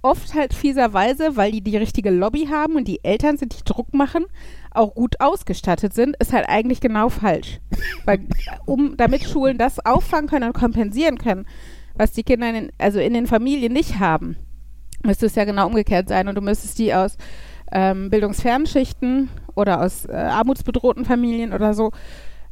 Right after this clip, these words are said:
ähm, da müsst-, müsstest du den Schulen richtig Kohle geben, dass die das auffangen können. Ne? Und das, äh,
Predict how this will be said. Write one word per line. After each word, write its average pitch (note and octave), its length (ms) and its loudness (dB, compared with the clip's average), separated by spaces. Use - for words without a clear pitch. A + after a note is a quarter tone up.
ähm, G#3+ 380 0
da A#3+ 160 2
müsst-, C#4+ 280 -2
müsstest B3+ 440 0
du - 20 4
den A3 140 2
Schulen A#3 300 0
richtig C#4 340 2
Kohle C4+ 320 2
geben, A3+ 340 0
dass A3 140 2
die A3 120 2
das A3 160 0
auffangen G3 520 0
können. - 280 -4
Ne? B3+ 260 0
Und G3 160 -4
das, F#3+ 280 -6
äh, F#3 300 0